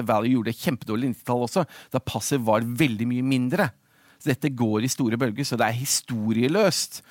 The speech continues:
å late som at det, det at det er mer penger i passive nå, at det bryter opp bobler noe mer enn de tre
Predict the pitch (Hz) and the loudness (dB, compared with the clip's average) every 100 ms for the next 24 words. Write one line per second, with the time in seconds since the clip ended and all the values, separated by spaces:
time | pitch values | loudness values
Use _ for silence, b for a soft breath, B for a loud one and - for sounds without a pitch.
0 | B B - 127 143 175 143 73 - - | B B 0 2 6 6 6 4 -2 -8
1 | 110 - 202 175 101 B B B 120 131 | -6 0 2 2 0 B B B -2 -2
2 | - 120 107 101 131 131 117 110 117 - | -2 0 2 2 2 2 2 2 0 -2
3 | 139 95 120 - 110 - 131 127 117 120 | -4 -2 -4 -4 -6 -6 -2 0 0 -2
4 | 101 110 110 113 127 107 104 113 127 90 | 0 0 2 0 -2 -2 -6 -2 -2 0
5 | 101 123 B B 127 151 117 107 113 120 | -2 -4 B B -4 -2 0 0 2 2
6 | 139 - 120 113 127 - b - 123 127 | 2 0 -2 0 -2 -4 b -8 -2 2
7 | 127 135 | 2 2